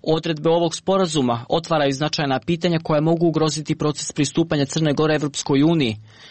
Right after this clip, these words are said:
posebno u vezi sa poglavljem o javnim nabavkama, navodi se u saopštenju Evropskog ogranka ove organizacije. Iz Transparencija su pozvali poslanike da ponovo razmotre tekst sporazuma i da se postaraju da sve međunarodne obaveze budu usklađene sa ustavnim okvirom Crne Gore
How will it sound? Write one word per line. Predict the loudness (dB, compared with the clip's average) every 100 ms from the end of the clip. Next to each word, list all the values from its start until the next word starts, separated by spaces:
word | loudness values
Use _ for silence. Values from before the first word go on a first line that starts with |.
| -8
posebno | -4 -2 -2 -2
u | 0
vezi | 2 0
sa | -2
poglavljem | 0 0 2 2 2
o | 2
javnim | 2 2 0 0
nabavkama, | 2 0 -2 -2 -2 -2 -6 -20 _ -2
navodi | 0 2 2 -2
se | -4
u | -6
saopštenju | -4 -2 0 2 2
Evropskog | 0 -2 -4 -2 0 0
ogranka | 0 0 -2 -4
ove | 0 0 2
organizacije. | 2 0 0 0 0 0 -2 0 -2 -10 -20 _ -6
Iz | -4 0
Transparencija | -2 0 0 0 0 0 -2
su | -2
pozvali | 0 0 2 0
poslanike | -2 -2 0 0 0
da | -2
ponovo | 0 0 2 2
razmotre | 0 -4 -4 -4
tekst | -2 -4 -4
sporazuma | -2 0 0 0 -2 -2 -8 -20 -6
i | -2
da | -2
se | -4
postaraju | -2 -2 0 0 0
da | 0
sve | -2 0
međunarodne | 0 0 0 0 0 0
obaveze | 0 0 0 0
budu | 0 0
usklađene | -2 -2 -2 0 0
sa | 0 0
ustavnim | -2 -2 0 0
okvirom | 0 0 -2
Crne | 0 0 0
Gore | 0 0 0